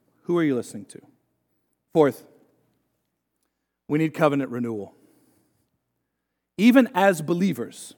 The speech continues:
say we come to faith in Christ, we've been set free, we're redeemed, we have the Spirit of the living God living within us, we still <laughs> are tempted by idols. <laughs>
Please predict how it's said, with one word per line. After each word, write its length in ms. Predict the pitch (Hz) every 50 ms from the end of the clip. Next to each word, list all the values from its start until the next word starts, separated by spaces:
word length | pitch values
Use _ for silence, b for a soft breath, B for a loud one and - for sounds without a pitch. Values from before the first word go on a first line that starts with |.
| _ _ _
say 180 | - - 196 185
we 140 | 165 156
come 200 | - - - 175
to 60 | 160 -
faith 200 | 180 170 156 156
in 60 | 135
Christ, 480 | - 165 147 139 131 - - - - - _ _ _ _ _ _ _ _ _ _ -
we've 80 | 131
been 120 | 143 139 131
set 200 | - 156 139 131
free, 500 | - - 143 139 135 127 127 123 - - _ _ _ _ _ _ _ _ _ _ _ _ _ _
we're 80 | - 117
redeemed, 520 | 120 117 117 139 143 143 139 131 131 131
we 60 | 131 131
have 80 | 120
the 60 | 120
Spirit 240 | 113 - - 143 135
of 40 | 131
the 60 | 131
living 180 | 135 131 135 127
God 280 | 131 123 123 123 127
living 300 | - 135 143 131 135 127
within 340 | 123 120 107 - - 160 156
us, 440 | 123 110 107 - - - - - b b b b b b b b b -
we 220 | 143 175 196 196
still 840 | 185 - - - - - - - - 269 226 196 180 170 156 - - - -
<laughs> 100 | - -
are 120 | 165 180
tempted 480 | 175 - - - 247 202 - - 226 175
by 200 | 151 151 151 147
idols. 640 | 147 170 185 185 - - - - - - - - -
<laughs> 60 | 156